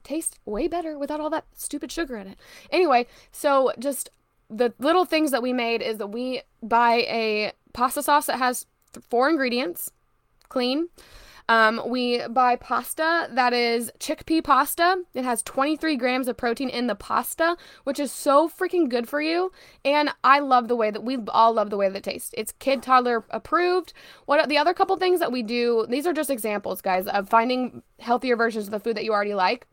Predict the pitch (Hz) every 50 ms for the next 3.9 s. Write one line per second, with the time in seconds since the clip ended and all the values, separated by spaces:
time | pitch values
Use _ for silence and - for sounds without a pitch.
0 | - - - 269 262 247 233 214 - 226 226 - 247 262 247 226 220 233 - -
1 | 240 - - - - 277 269 - 247 233 - 226 208 185 - _ _ - - 247
2 | 240 - 240 208 208 202 196 220 202 196 233 226 - 220 233 240 240 233 233 233
3 | - - 269 262 254 - - 202 196 - - 320 320 - 339 330 330 330